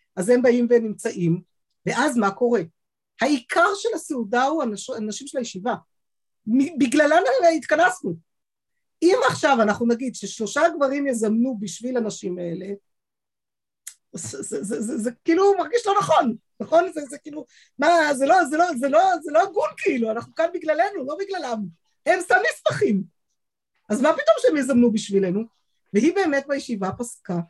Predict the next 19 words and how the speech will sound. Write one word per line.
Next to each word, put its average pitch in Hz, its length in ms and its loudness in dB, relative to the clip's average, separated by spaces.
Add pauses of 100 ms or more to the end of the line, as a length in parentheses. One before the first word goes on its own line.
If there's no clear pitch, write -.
(480)
דבר 208 220 -2
שאלישבע 220 480 -2
ככה, 196 440 -4
אלישבע 202 320 -8
שלי 214 220 -10
לקח 208 300 -8
לה 220 180 -4 (500)
ככה 233 300 2
רגע 233 240 4
לעכל 233 600 4
כשהיא 196 200 -2
הגיעה 190 280 0
לשם, 180 360 -6 (340)
היא 269 120 -2
באמת 285 320 0
פסקה 214 360 -8 (300)
שאנשים 240 580 -4
מזמנות 254 580 -2
במצב 202 360 -8